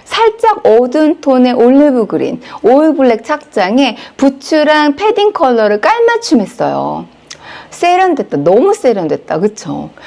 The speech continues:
벨트 롱 패딩, 블랙 팬츠에 블랙백에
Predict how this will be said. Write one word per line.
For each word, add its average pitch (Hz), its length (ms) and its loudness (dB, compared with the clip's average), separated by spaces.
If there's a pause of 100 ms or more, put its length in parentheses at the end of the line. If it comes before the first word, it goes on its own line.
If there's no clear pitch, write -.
(240)
벨트 247 340 0
롱 226 380 2
패딩, 294 400 -4 (140)
블랙 294 340 0
팬츠에 220 640 -2
블랙백에 233 880 0